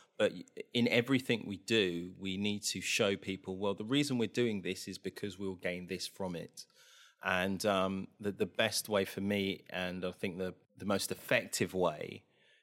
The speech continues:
to, um, change people's mind and get them on board is to see, for them to see what's in it for them. If they can see, "Do you know what? Actually, if we spend,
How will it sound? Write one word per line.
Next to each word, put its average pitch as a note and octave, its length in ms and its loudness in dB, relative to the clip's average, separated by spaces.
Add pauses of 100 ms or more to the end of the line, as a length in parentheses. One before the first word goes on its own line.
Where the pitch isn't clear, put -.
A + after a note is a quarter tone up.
(180)
to, F#2+ 480 0
um, F2+ 500 0 (580)
change G#2+ 480 2
people's G#2+ 420 -2
mind A2 360 2
and F#2+ 160 -4
get F#2+ 200 0
them F#2 160 -2
on F#2 140 -2
board G2 420 0
is F#2 200 -4
to G2+ 120 -2
see, G2 460 0 (300)
for G#2 100 -4
them G#2 240 4
to G#2 100 -4
see G2 220 2
what's G2 300 -2
in G2 100 -2
it F2 100 -6
for F#2 120 -6
them. F#2 340 -2 (260)
If - 160 -6
they B2 160 2
can A2+ 160 -2
see, G#2 260 2
"Do G2+ 160 -4
you G2+ 60 0
know G2+ 180 2
what? F#2+ 300 2
Actually, G2 340 -2
if - 120 -6
we C3+ 80 4
spend, A2+ 420 2